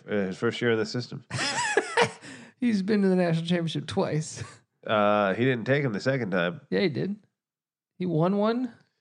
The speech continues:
Speaker 2: as a <laughs> freshman.
Speaker 1: Wait,
Speaker 2: The second?
Speaker 1: uh, that? Yeah, they
Speaker 2: The
Speaker 1: won,
Speaker 2: second time, they were
Speaker 1: but
Speaker 2: getting
Speaker 1: he,
Speaker 2: beat.
Speaker 1: he was gonna lose the national
Speaker 2: The
Speaker 1: championship.
Speaker 2: second time, he, he was getting beat, and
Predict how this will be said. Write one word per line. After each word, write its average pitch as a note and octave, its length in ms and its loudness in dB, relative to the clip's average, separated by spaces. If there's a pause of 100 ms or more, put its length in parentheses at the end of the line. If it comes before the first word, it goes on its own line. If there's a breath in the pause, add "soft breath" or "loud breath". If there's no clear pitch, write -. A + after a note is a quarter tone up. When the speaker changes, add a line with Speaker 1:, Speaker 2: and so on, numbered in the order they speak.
(420)
Speaker 2:
as F#3 240 2
a F#3 60 6
<laughs> G#3+ 180 -2
freshman. G3 580 2 (920 soft breath)
Speaker 1:
Wait, F2 340 -4
Speaker 2:
The F3+ 80 -6
second? F#3+ 440 -4 (120)
Speaker 1:
uh, - 40 -6
that? A#2+ 560 -4 (600)
Yeah, D#3+ 180 2
they G#2+ 100 0
Speaker 2:
The G#2 60 0
Speaker 1:
won, - 80 2
Speaker 2:
second C#3 360 6
time, C4 320 0
they F3 100 2
were B2+ 60 8
Speaker 1:
but G2 80 4
Speaker 2:
getting G#2 160 4
Speaker 1:
he, G2 120 4
Speaker 2:
beat. F#2+ 380 0
Speaker 1:
he D#3+ 160 6
was F3 140 6
gonna F3+ 180 2
lose E3+ 240 6
the D#3 60 2
national C#3 360 2
Speaker 2:
The B2+ 60 -6
Speaker 1:
championship. C3 220 2 (100)
Speaker 2:
second D3+ 200 4
time, A3+ 180 4
he, A3 300 0
he G3 60 6
was G#3+ 140 0
getting A3+ 280 -2
beat, F#3+ 340 0
and E3 240 -2